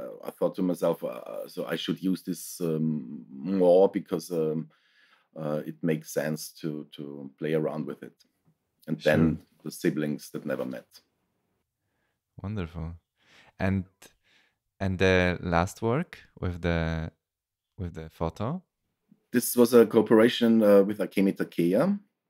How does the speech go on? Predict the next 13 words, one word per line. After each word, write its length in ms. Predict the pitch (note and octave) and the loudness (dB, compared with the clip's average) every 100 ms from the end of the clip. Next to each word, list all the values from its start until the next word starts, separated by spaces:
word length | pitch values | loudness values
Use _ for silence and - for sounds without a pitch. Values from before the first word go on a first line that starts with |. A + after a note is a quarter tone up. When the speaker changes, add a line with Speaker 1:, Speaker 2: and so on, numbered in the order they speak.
| _ _ _ _ _ | _ _ _ _ _
Speaker 1:
So 320 | _ - D#2+ D#2+ | _ -4 -4 -4
she's 240 | - E2 | -6 -8
a 60 | E2 | -8
performer 680 | - D#2+ - D#2+ G2 G2 - | -8 -6 -2 0 0 -2 -6
in, 280 | F2 E2 D2+ | -6 -6 -6
in, 300 | D#2 D2+ D2 C2+ | -10 -12 -12 -16
uh, 40 | - - - - | -20 -20 -20 -10
Vienna 420 | D#2+ D2+ D#2 F2+ | -4 -4 -4 -4
and 220 | E2 D#2+ - | -4 -6 -8
around 300 | C#2 C2+ C2 | -14 -14 -18
the 80 | B1 | -16
world. 280 | C2+ - - _ _ _ _ _ _ _ _ _ _ _ _ _ | -14 -14 -16 _ _ _ _ _ _ _ _ _ _ _ _ _
Uh, 200 | G#2 G2 | 2 4